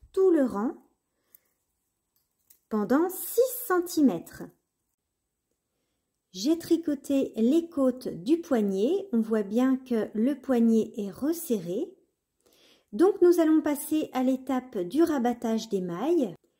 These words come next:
Alors comme pour le bas du corps, deux solutions, soit vous optez pour un rabattage tubulaire, dans ce cas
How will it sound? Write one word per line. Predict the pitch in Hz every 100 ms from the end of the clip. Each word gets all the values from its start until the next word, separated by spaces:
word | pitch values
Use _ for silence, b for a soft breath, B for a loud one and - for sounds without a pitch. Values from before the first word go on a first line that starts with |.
| _ _ _ -
Alors | 285 214 196
comme | - 415 415
pour | - 349
le | 302
bas | 240 240
du | 226 220
corps, | 214 208 302 320
deux | 196 175 359
solutions, | 403 - 294 240 - - 190 262 -
soit | - - 339 330
vous | 277 277
optez | 269 269 - 277
pour | 269 - 247 240 220 - _ -
un | 359
rabattage | 339 285 233 226 214 202 -
tubulaire, | - 262 208 185 175 285 349
dans | 240 254
ce | 254
cas | 240 233 202